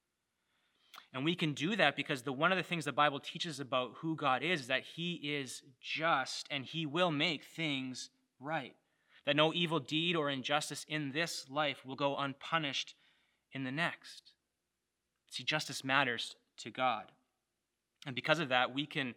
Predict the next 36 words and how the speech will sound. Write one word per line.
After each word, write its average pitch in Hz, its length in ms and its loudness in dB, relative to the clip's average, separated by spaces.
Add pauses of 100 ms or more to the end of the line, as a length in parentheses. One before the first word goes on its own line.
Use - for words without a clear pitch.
(760)
react 135 440 2
differently 139 480 -2
to 135 120 -6
those 117 160 -4
moments 131 400 0
like 123 160 -4
the 127 80 -10
one 135 220 -2
Peter 139 300 -2
is 123 340 -6 (280)
describing. 131 720 -2
We 143 120 -4
can 143 200 -6
trust - 540 0
that 123 160 -2
we 143 100 0
have 151 140 0
a 139 40 -2
God 143 380 6
who 131 200 -6
is 120 120 -6
prepared 147 560 -4
to - 160 -10
act 135 280 0
at 113 140 -16
just - 380 -4
the 135 80 -6
right 131 340 -2
time 131 460 0 (240)
to 143 100 -4
set 139 260 0
all 135 180 0
things 123 500 -8 (340)
right. 127 320 -6 (1700)
And 131 120 -6
so 135 260 0